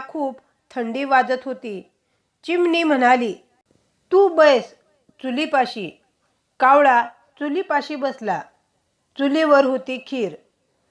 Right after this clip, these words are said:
कावळ्याच्या तोंडाला पाणी सुटले. त्याने थोडी थोडी करत सगळी खीर संपवली. थोड्या वेळाने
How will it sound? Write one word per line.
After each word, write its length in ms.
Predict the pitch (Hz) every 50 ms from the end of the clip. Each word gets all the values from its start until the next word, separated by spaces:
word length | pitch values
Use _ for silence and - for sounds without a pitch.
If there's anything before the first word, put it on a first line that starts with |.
| _ _ _ _
कावळ्याच्या 500 | - 269 285 302 330 359 381 370 381 381
तोंडाला 600 | 370 370 359 330 320 311 311 320 311 277 247 247 269 - _ _ _ _ _ _
पाणी 300 | 254 233 233 240 254 277
सुटले. 440 | 277 302 277 269 233 220 208 170 - _ _ _ _ _ _ _ _ _ _ _ _ _
त्याने 560 | - 262 269 277 269 254 240 233 233 - _ _
थोडी 280 | - 285 285 247 254 254 254
थोडी 260 | - 269 254 226 254 254
करत 360 | 262 269 254 240 226 214 214 214 _ _ _ _ _ _
सगळी 320 | - 277 247 254 330 392 370 -
खीर 300 | - 311 262 247 247 294 - _ _ _ _ _
संपवली. 560 | 233 208 208 185 - 240 233 226 190 170 143 - _ _ _ _ _ _ _ _ _ _ _ _ _ _
थोड्या 340 | - - 285 294 302 349 370
वेळाने 720 | 381 359 330 320 320 320 320 294 269 247 247 269 277 -